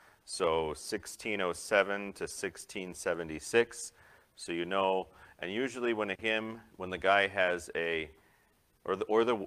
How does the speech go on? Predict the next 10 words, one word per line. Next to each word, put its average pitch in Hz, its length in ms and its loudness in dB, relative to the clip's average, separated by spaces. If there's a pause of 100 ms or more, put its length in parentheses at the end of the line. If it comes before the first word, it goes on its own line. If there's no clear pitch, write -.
(120)
or 98 120 4
the 110 80 2
girl 76 320 0 (380)
has 90 260 2
a 87 120 4
German 104 640 0 (200)
last 87 420 6
name 85 300 0
like 78 280 -2
Gerhardt, 85 640 -2